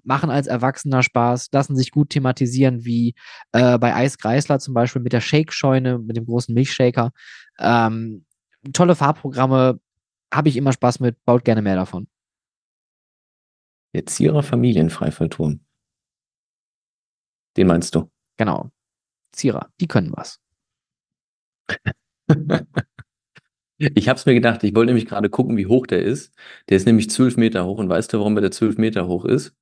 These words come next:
Speaker 1: Warum?
Speaker 2: Weil das die Länge ist, die man gut transportieren kann. Weil alle Container,
Speaker 1: <laughs>
Speaker 2: L K W, Ladeflächen, das sind alles zwölf Meter.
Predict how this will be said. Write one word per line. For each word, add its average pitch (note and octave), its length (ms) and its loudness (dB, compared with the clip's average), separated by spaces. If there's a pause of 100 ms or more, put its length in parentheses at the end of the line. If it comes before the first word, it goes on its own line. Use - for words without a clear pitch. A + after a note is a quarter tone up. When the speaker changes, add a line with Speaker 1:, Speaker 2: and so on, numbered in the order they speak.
(140)
Speaker 1:
Warum? F#2+ 280 -10 (920)
Speaker 2:
Weil F#2+ 140 0
das G2 200 2
die A2+ 120 2
Länge G#2+ 280 4
ist, A2+ 240 0
die G#2 60 0
man G2+ 220 0
gut A2+ 360 -4
transportieren G2+ 540 0
kann. F2+ 220 -4
Weil F2+ 100 -4
alle G2 320 2
Container, A2 640 0
Speaker 1:
<laughs> - 20 -
Speaker 2:
L G#2+ 120 -2
K G#2 220 -4
W, G#2 160 2
Ladeflächen, G2+ 640 -2
das F#2 80 -4
sind - 100 0
alles G2+ 300 -2
zwölf F#2+ 200 0
Meter. F2+ 360 0